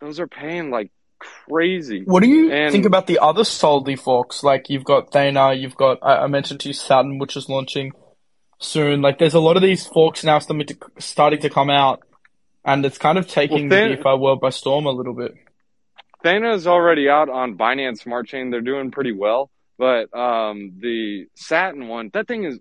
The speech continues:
Speaker 1: overhyped, man. Everyone is talking about it. I think it will do well, but, I mean, you have to look at these.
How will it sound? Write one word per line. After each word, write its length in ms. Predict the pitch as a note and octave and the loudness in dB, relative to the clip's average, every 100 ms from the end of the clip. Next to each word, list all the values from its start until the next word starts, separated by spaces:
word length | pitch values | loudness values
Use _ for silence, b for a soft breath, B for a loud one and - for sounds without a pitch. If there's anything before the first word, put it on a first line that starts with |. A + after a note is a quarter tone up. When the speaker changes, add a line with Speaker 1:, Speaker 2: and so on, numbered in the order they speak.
| B2+ | -6
Speaker 1:
overhyped, 640 | D#3+ D#3 A#2 B2+ C#3 - | -4 -4 -4 -4 -4 -6
man. 260 | G2+ G2+ F#2+ | -12 -12 -10
Everyone 400 | A#2+ D3+ F#3 F#3 | -8 -6 -6 -6
is 140 | D#3 - | -8 -10
talking 400 | C#3 C#3+ C3+ A2+ | -6 -6 -8 -14
about 160 | F#2+ | -12
it. 40 | F#2 - | -12 -12
I 100 | A#2 - | -8 -6
think 180 | A3+ | -4
it 140 | A#3 E3+ | -4 -4
will 100 | C#3+ | -6
do 260 | A#2 C3 | -4 -4
well, 420 | C#3+ G#2+ C#3+ F#3+ - _ _ _ _ - | -2 0 0 -4 -10 _ _ _ _ -2
but, 100 | D#3+ | 0
I 80 | E3 | 0
mean, 480 | E3 D#3 C3+ A#2 | -2 -4 -6 -8
you 160 | C3+ D3 | -6 -4
have 200 | D#3 F#3 | -4 -6
to 80 | E3+ | -4
look 220 | D3+ D#3+ | -4 -4
at 100 | D#3 | -6
these. 300 | D3 C3 - | -8 -10 -12